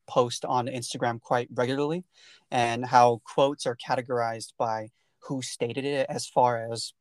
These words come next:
popularity goes. So you can post a quote and, "Oh, great, it's," uh, but then, you know, you slip in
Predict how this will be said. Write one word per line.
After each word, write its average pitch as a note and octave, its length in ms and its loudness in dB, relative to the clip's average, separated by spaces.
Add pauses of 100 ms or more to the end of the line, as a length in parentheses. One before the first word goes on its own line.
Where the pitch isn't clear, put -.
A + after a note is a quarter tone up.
(120)
popularity A#2 680 0
goes. D3 380 -2 (720)
So C3+ 420 8
you D#3 300 -6
can D3 160 -4
post D3 320 0
a C3+ 80 -6
quote C3+ 440 2 (200)
and, B2+ 220 -6
"Oh, F3 120 4
great, E3 440 0
it's," C3 320 -8
uh, B2 260 -4 (920)
but C#3+ 260 4
then, D3 380 2 (240)
you C#3+ 80 0
know, C3+ 80 2
you B2+ 100 -2
slip C#3 340 0
in C3+ 380 2